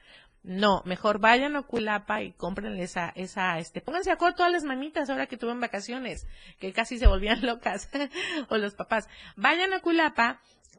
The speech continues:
compran por kilo el barro, ya es como masita, y entonces en lugar de comprarles esas plastilinas,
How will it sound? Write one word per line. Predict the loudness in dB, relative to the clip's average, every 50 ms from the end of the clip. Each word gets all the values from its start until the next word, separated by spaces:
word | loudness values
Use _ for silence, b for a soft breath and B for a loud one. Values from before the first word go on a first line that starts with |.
| _ _
compran | -2 0 0 0 0 0 0 0 -2 -4 -6 _ _
por | 4 6 6 6 6 4 0 -6
kilo | -4 0 2 2 4 4 6 6 6 4 2
el | 0 0 0 2 2
barro, | 4 4 4 4 2 -2 -4
ya | -2 -2 -2 -2
es | -2 -4
como | -6 -6 -4 -4 -2 -2
masita, | -4 -4 -6 -6 -6 -6 -6 -4 -2 0 0 0 0 -2
y | -4 -4 -6
entonces | -6 -6 -6 -6 -6 -6 -6 -6 -6 -8 -6 -8
en | -8 -6
lugar | -2 0 0 0
de | 0 -2
comprarles | -4 -4 -4 -4 -4 -4 -4 -6
esas | -6 -6 -6 -6 -6
plastilinas, | -6 -8 -8 -8 -8 -6 -6 -6 -6 -6 -8 -8 -10 B